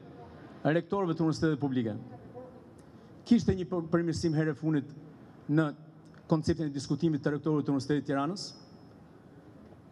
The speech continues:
por i bëhet thirrje të gjithëve të mbajnë qëndrim lidhe me këtë protestë. Kjo, ky është shansi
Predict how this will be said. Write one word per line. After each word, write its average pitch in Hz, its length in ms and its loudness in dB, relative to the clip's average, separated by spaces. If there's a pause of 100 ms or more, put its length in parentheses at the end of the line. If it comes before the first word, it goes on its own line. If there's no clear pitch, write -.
(120)
por 208 160 4
i 202 80 0
bëhet 180 160 2
thirrje 175 240 2
të 120 80 -6
gjithëve 135 220 2 (1200)
të 180 120 4
mbajnë 196 280 0
qëndrim 180 400 0
lidhe 175 220 4
me 160 80 2
këtë - 180 -2
protestë. 131 520 -4 (180)
Kjo, 196 140 6 (840)
ky 202 160 4
është - 140 -4
shansi 196 480 0